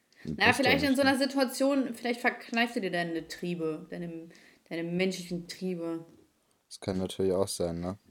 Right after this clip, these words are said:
Speaker 2: Ich meine, weißt du, was ich mich immer frage? So, wenn Leute so, äh, im Film oder so, zum Beispiel, ähm, keine Ahnung, die sind bei so einem Abenteuer unterwegs und so James Bond oder so, sag ich mal, ne?
Speaker 1: Ja.
Speaker 2: So, der ist ja voll unterwegs, ne? Der hat ja nur Action.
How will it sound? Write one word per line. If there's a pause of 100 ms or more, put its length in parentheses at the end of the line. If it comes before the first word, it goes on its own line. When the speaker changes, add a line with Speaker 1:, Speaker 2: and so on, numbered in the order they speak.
(120)
Speaker 2:
Ich
meine, (200)
weißt
du,
was
ich
mich
immer
frage?
So,
wenn
Leute (280)
so,
äh,
im
Film
oder
so, (400)
zum
Beispiel, (240)
ähm, (680)
keine
Ahnung,
die
sind
bei
so
einem
Abenteuer
unterwegs
und (140)
so
James
Bond
oder
so,
sag
ich
mal,
ne? (180)
Speaker 1:
Ja. (420)
Speaker 2:
So,
der
ist
ja
voll
unterwegs,
ne?
Der
hat
ja
nur
Action.